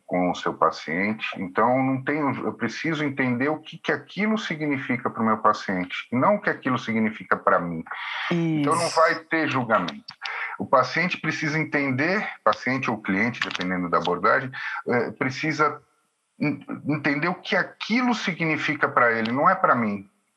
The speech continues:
Speaker 1: Não é pra
Speaker 2: Lindo.
Speaker 1: esposa, não é pra, pro amigo de trabalho, é pra ele. Então, quanto mais ele conseguir ter essa confiança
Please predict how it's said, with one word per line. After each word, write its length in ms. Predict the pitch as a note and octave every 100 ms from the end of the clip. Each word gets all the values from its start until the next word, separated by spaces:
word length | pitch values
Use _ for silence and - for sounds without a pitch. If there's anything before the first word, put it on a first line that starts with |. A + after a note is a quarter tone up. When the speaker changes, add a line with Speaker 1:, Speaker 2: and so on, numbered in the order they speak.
| _ _ _ _ -
Speaker 1:
Não 220 | B2 C#3
é 60 | D3+
pra 220 | C#3+ C3
Speaker 2:
Lindo. 320 | C#3+ D#3+ E3+
Speaker 1:
esposa, 380 | A#2+ A2 G2+ G2 - - -
não 240 | B2 B2+
é 100 | D3
pra, 480 | D3+ C#3+ C3+ C3 B2
pro 240 | A#2+ B2+ A#2
amigo 340 | A2 A2+ A#2 G#2+
de 120 | A2
trabalho, 480 | - G2+ G2 G3 A2+
é 40 |
pra 300 | - D3+ D#3+
ele. 340 | A2+ G#2+ G#2 - - - - - -
Então, 260 | A2 D#3
quanto 340 | D#3 F#3 F3+ E3+
mais 380 | F3 G3 G3 E3+
ele 140 | D#3+
conseguir 640 | D#3+ D#3 - D3+ B2 B2
ter 120 | - B2+
essa 220 | A#2 B2+
confiança 1000 | - E3+ G3 - C#3 B2 A2 - G#2